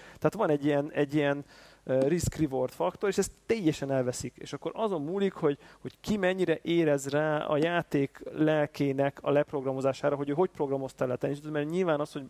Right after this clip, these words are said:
azért a valódi tenisztudás azért, hát azért mondjuk húsz százalékot számít körülbelül az, hogy ott most lengeted a Wii Motion Plus-t vagy a Move-ot ott a tévé előtt.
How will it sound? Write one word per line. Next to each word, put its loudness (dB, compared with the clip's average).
azért -2
a -2
valódi -2
tenisztudás 0
azért, -2
hát -10
azért -4
mondjuk -10
húsz -8
százalékot -2
számít -6
körülbelül -4
az, -4
hogy -2
ott -4
most -12
lengeted -2
a -2
Wii -2
Motion -8
Plus-t -6
vagy -8
a -4
Move-ot -6
ott -12
a -8
tévé 0
előtt. -2